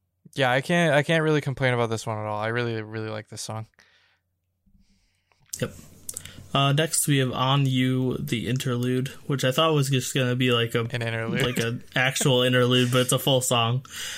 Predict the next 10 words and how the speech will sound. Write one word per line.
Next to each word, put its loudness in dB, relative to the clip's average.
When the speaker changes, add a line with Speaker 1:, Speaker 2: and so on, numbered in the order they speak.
Speaker 2:
Um, 4
I 2
think 2
this 2
one 4
was 2
probably, 4
like, 0
it's, 0
I 0